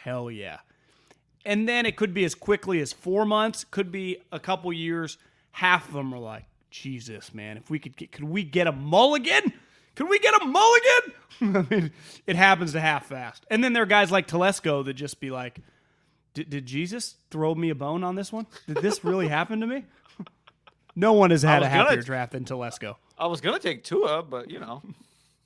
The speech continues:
Speaker 2: All right, John, here we go. Mailbag time. Here's how you do it, people. You go to iTunes. You leave us a review, five stars. You leave us a question. Maybe you wanna tell us your favorite bar. We always love when you include that in the mailbag. Or you can hit us on Facebook as well. You ready?
Speaker 1: Yes.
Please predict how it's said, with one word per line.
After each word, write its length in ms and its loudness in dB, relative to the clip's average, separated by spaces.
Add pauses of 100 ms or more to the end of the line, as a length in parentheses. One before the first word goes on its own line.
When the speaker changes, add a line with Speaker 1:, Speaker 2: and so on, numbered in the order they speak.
(840)
Speaker 2:
All 80 2
right, 100 4
John, 200 0
here 100 -2
we 80 -2
go. 120 0
Mailbag 440 0
time. 200 -4
Here's 180 -8
how 60 2
you 120 -4
do 100 -8
it, 80 -12
people. 240 -18
You 140 -16
go 140 -6
to 80 -8
iTunes. 580 -12 (260)
You 140 -8
leave 240 -4
us 140 -8
a 40 -6
review, 320 -8
five 300 -6
stars. 260 -2
You 80 -10
leave 120 -6
us 60 -16
a 40 -10
question. 440 -8 (440)
Maybe 220 -2
you 60 0
wanna 180 0
tell 160 4
us 120 -2
your 60 -14
favorite 340 -4
bar. 200 -2
We 120 -4
always 220 -4
love 160 -6
when 120 -6
you 60 -8
include 300 -12
that 240 -6 (300)
in 100 -8
the 60 -6
mailbag. 580 -2 (300)
Or 100 -12
you 80 -12
can 140 -14
hit 120 -6
us 120 -10
on 100 -10
Facebook 460 -12
as 120 -18
well. 280 -6 (240)
You 100 -4
ready? 200 -2 (600)
Speaker 1:
Yes. 300 -12